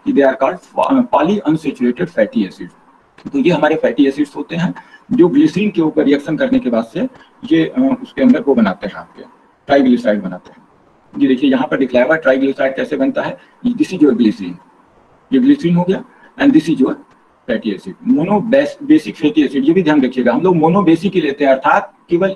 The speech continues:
एक कार्बोक्सिल ग्रुप वाले फैटी एसिड्स ही लेते हैं, इसमें दो या दो से ज्यादा वाले नहीं लेते हैं, तो इसलिए इसको मोनो बेसिक फैटी एसिड्स भी कहते हैं।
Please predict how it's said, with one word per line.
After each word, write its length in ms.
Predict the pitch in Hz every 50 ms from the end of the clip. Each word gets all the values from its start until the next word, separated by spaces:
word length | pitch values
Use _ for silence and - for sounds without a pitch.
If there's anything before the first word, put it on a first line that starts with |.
| - 170
एक 260 | 208 233 254 - _
कार्बोक्सिल 540 | - 170 170 165 160 160 165 165 - 180 180
ग्रुप 300 | 156 135 151 175 175 - _
वाले 260 | 151 143 139 147 175
फैटी 400 | 180 - 143 131 127 - 156 143
एसिड्स 360 | 131 - - - 143 - - -
ही 80 | 214
लेते 260 | 151 123 - - -
हैं, 160 | - 98 - 190
इसमें 240 | 196 - - 240 - _ _ _ _ _ _ _ _ _ -
दो 160 | 117 117 143
या 100 | 160 160
दो 140 | 156 151 151
से 100 | - 156
ज्यादा 200 | 139 135 135 139
वाले 180 | 139 147 160 175
नहीं 180 | 156 151 190
लेते 240 | 175 131 120 - 107
हैं, 200 | 98 - - - _ _ _ _ _ _ _ _ _ _ _ _ _ _
तो 60 | 123
इसलिए 260 | 147 151 - 180 202
इसको 180 | 196 196 - 190
मोनो 240 | 165 165 180 202 196
बेसिक 280 | 175 170 170 - -
फैटी 280 | - 160 156 165 180 160
एसिड्स 280 | 151 - 180 180 -
भी 80 | - 294
कहते 260 | - - 107 - -
हैं। 180 | 190 - 175